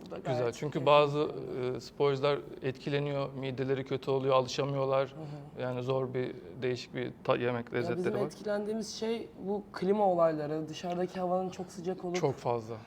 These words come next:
Speaker 1: oteldeki klimanın çok fazla açık oluşu. Takımdaki bazı arkadaşlarımız da tabii ki rahatsızlandı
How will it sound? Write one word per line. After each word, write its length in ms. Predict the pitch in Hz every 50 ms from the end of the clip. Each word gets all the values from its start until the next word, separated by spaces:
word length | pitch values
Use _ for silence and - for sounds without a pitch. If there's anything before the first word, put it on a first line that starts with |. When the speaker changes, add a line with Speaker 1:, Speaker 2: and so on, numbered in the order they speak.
| - - - - -
Speaker 1:
oteldeki 580 | - 160 - - 180 170 175 175 170 175 - 175
klimanın 440 | - - 180 180 175 175 180 180 175
çok 260 | 180 - 170 - -
fazla 260 | 180 180 175 170 175
açık 300 | 165 165 - - - -
oluşu. 320 | 160 156 139 - - 156 160 - - - - - - - - - - - - - -
Takımdaki 720 | - 170 - 185 185 185 185 185 180 185 185 190 185 185 185
bazı 300 | 185 180 185 180 185 180
arkadaşlarımız 720 | 175 180 180 180 180 170 - - 175 175 175 180 175 160
da 80 | 170 175
tabii 260 | 165 175 170 165 175
ki 120 | 175 180 165
rahatsızlandı 920 | 165 160 160 160 - - 160 156 165 165 160 165 165 160 180 180 -